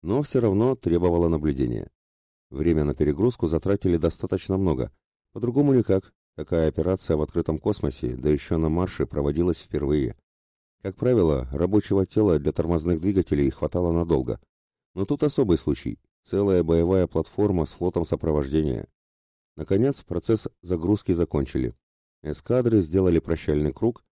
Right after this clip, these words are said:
и растаяли в просторах космоса. Тор протестировал систему подачи рабочего тела в камеры тормозных двигателей и, убедившись, что все в порядке, отправился в рубку боевой платформы.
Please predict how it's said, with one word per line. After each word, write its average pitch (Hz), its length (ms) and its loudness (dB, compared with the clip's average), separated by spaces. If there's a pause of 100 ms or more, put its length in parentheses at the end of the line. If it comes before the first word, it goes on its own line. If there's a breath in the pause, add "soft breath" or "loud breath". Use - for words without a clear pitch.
(160)
и 127 100 -6
растаяли 107 540 2
в - 80 -2
просторах 78 460 -2
космоса. 58 460 -8 (800)
Тор 104 160 -2
протестировал 82 680 0
систему 98 500 0
подачи 82 380 -2
рабочего 76 480 0
тела 110 420 0
в - 140 -20
камеры 104 360 -2
тормозных 80 500 -2
двигателей 67 580 -2 (380)
и, 110 60 -4
убедившись, 95 560 0
что - 240 -8
все 67 180 -2
в 67 60 -10
порядке, 104 500 0 (440)
отправился 139 640 0
в 92 80 4
рубку 101 300 2
боевой 78 340 4
платформы. 62 540 -4